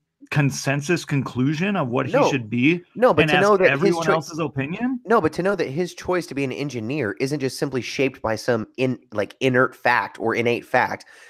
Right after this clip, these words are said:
Speaker 2: that he has a desire to play with numbers for a living. That there are external pressures, societal circumstances, cultural influences that are happening in him that makes him wanna say, "Oh, I'm gonna be an engineer, and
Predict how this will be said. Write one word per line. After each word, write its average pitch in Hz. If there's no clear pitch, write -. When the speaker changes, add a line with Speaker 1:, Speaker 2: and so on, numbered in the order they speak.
Speaker 2:
that 113
he 156
has 127
a 123
desire 113
to 107
play 117
with 110
numbers 107
for -
a 95
living. 85
That 123
there 147
are 131
external 156
pressures, 117
societal 127
circumstances, 113
cultural 143
influences 101
that 120
are 117
happening 135
in 135
him 101
that 101
makes 117
him 131
wanna 117
say, 117
"Oh, 277
I'm 151
gonna 165
be 156
an 151
engineer, 147
and 120